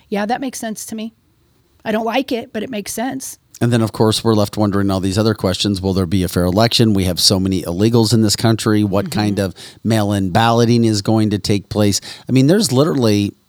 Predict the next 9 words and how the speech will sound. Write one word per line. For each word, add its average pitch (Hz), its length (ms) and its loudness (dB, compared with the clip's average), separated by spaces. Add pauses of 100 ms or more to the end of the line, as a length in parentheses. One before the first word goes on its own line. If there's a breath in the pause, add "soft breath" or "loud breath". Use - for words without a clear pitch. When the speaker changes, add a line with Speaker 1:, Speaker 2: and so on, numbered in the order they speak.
(100)
Speaker 2:
a-, 113 40 2
and 117 220 2
I 120 60 4
found 143 240 0
this 110 140 0
interesting, 92 600 -2
Mike 110 220 -2
Johnson, 85 640 -4 (420 loud breath)
uh, 92 300 -2